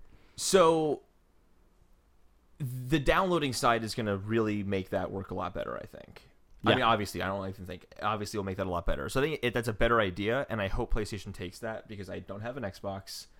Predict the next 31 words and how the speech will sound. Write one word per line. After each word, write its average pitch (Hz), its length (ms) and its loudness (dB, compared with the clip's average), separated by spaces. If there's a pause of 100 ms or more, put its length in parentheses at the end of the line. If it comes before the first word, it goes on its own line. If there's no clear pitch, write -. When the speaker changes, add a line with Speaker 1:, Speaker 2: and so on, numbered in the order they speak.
(380)
Speaker 1:
and 101 100 -4
I 95 120 -2
want 95 240 -4
that - 200 -10
service. - 600 -12 (320)
Speaker 2:
Yeah. 120 180 6 (1400)
Speaker 1:
Would 117 120 2
that, 131 220 2 (240)
do 131 80 2
you 135 40 4
think 143 100 0
this 135 100 -2
is 131 60 -2
gonna 127 120 0
be, 123 60 4
like, 120 140 0
a, 107 220 2
a 101 80 0
seller 123 520 0 (720)
for 143 160 0
them, 143 140 2
Speaker 2:
I, 165 140 6
Speaker 1:
like, 170 80 4
to 151 100 4
Speaker 2:
I - 40 10
Speaker 1:
sell 123 120 8
Speaker 2:
think 214 140 6
it's 233 140 2
gonna 180 120 4
Speaker 1:
systems? 170 120 4
Speaker 2:
be, 151 440 6